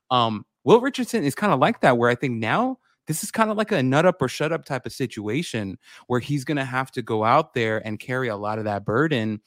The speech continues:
and let's see how he goes. And, you know, I, I think it's gonna be really interesting to watch. Obviously, you know, Steven, you're, you're the big Will Richardson guy here, so I'm interested to hear your thoughts on him. But I was very,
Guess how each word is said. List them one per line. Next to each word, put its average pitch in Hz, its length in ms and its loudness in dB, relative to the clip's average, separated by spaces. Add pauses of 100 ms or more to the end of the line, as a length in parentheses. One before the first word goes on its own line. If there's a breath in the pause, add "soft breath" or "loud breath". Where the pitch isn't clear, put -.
(400 loud breath)
and 113 240 -6 (120)
let's 123 200 -4
see 139 140 -8
how 120 240 -2
he 110 80 -4
goes. 127 400 -2
And, 110 240 -6
you 123 100 -4
know, 110 220 -6 (560)
I, 107 180 -4
I 107 80 -6
think 127 180 -6
it's 131 120 -8
gonna 131 160 -2
be 117 140 -6
really 117 420 -4
interesting 107 360 -10
to 104 100 -14
watch. 123 220 -2
Obviously, 113 460 -2 (260 loud breath)
you 113 60 -4
know, 98 80 0
Steven, 104 260 -4
you're, 107 160 -6
you're 104 280 -6
the 95 120 -14
big 95 220 -6
Will 98 160 -2
Richardson 101 420 -6
guy 90 180 -6
here, 101 160 -2
so - 120 -6
I'm 110 160 2
interested 110 500 -4 (300 soft breath)
to 107 80 -8
hear 101 180 -4
your 98 260 0
thoughts 107 260 0
on 98 140 -2
him. 98 100 -4
But 98 180 -4
I 117 140 0
was 117 240 -2
very, 104 640 -2